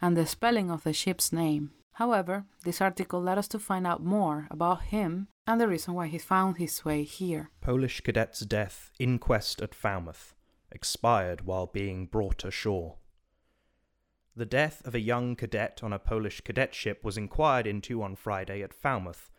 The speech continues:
Speaker 2: by the county coroner, Mister E L Carlian. He was Michael Molnar, aged eighteen years,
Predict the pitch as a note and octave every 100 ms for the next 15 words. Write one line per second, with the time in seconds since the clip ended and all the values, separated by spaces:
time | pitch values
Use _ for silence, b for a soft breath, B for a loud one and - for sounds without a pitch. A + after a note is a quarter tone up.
0 | _ - F#2+ G2+ - C#3+ C#3 C3 - G#2+
1 | G#2 G2+ A2 A2 - - - A#2 A2+ G#2+
2 | G2 G2 - A2+ G2 E2 E2 - _ _
3 | _ _ - A#2+ B2 B2 A2 G#2+ A#2 D3
4 | - D3+ C3 A#2 G#2 F2+ E2 - _ _
5 | _ _ - G#2+ A2 G#2 - A#2 A#2+ -
6 | A#2 A2 A2 A2 F#2 E2 -